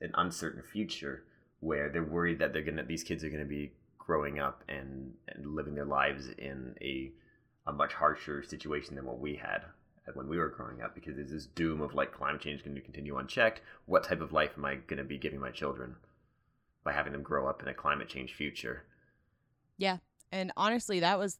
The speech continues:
Speaker 2: that was a really big thing for me when I was still kind of on the fence about kids, is the, the uncertain future thing. I genuinely felt for a while that it would be kind of, like, irresponsible to bring kids into a world that I was not,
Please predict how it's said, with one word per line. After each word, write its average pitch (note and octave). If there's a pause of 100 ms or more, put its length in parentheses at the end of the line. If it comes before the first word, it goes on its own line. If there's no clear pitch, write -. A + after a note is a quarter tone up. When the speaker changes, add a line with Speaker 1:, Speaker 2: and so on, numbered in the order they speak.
Speaker 2:
that F#3+
was C4
a G#3+
really E3+
big D#3+
thing D#3+
for D3
me D#3
when D3+
I D3+
was D#3+
still D3+
kind D3
of D3+
on D3
the D3
fence D3
about C3+
kids, C#3
is C#3+ (100)
the, D3
the -
uncertain D#3+
future D#3+
thing. D3
I C#3+
genuinely F#3+ (1120)
felt D#3+ (120)
for -
a D3
while D3+
that D3
it E3
would D3+
be C#3
kind E3+
of, D#3+ (720)
like, D#3 (160)
irresponsible F3 (400)
to B3+ (160)
bring G#3+
kids B3
into B3
a A3
world G#3+
that F#3+
I E3+
was F3
not, F3